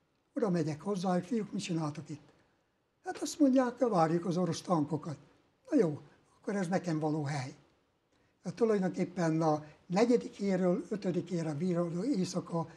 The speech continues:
volt az, amiben utoljára részt vettem egy, a fegyveres támadásba.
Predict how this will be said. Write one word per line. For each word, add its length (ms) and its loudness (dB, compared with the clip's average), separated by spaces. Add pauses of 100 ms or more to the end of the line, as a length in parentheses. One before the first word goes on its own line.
(260)
volt 340 0
az, 320 2 (480)
amiben 340 -2
utoljára 600 0
részt 280 0
vettem 480 -2 (340)
egy, 340 -2
a 260 0 (420)
fegyveres 460 0
támadásba. 720 -2